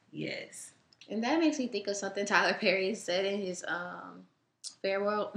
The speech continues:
Speaker 2: Madea farewell tour.
Speaker 1: Mm-hmm.
Speaker 2: Um, and he was just saying, if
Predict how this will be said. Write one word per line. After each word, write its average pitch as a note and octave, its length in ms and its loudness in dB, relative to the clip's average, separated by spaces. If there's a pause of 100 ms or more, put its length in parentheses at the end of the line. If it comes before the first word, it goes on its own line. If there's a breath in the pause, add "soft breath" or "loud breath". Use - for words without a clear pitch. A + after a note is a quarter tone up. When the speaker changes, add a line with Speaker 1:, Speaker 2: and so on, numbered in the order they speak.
(160)
Speaker 2:
Madea G#3+ 420 2
farewell A3 640 4 (380)
tour. G#4 420 2 (300 loud breath)
Speaker 1:
Mm-hmm. E4+ 220 -2
Speaker 2:
Um, G#3+ 460 6
and G#3+ 140 -2
he B3+ 120 0
was C#4 120 -2
just G3+ 200 -2
saying, F3 400 -2
if A3 300 0